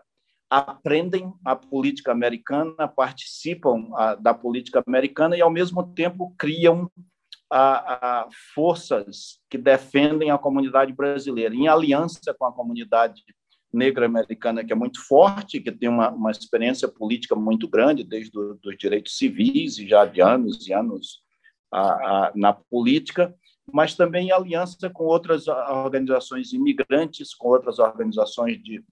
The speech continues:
de latinos, e isso tem sido um progresso grande nos últimos, eu diria, nos últimos cinco ou sete anos, em que a comunidade brasileira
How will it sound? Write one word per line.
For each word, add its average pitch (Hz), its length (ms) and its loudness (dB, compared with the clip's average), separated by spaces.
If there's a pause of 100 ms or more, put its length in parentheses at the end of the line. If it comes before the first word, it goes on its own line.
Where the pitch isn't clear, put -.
de 110 120 -12
latinos, 143 800 0 (500)
e 139 120 2
isso 165 220 2
tem 180 220 2
sido 180 480 -2
um 185 100 2
progresso 165 760 2
grande 156 540 0
nos 135 340 -6
últimos, 151 640 -4
eu 143 120 2
diria, 139 360 2
nos 147 220 -2
últimos - 400 -6
cinco 147 220 0
ou - 20 -4
sete - 460 2
anos, 95 340 -8
em 104 80 -16
que 110 80 -6
a 107 60 -2
comunidade 110 580 0
brasileira 113 640 -2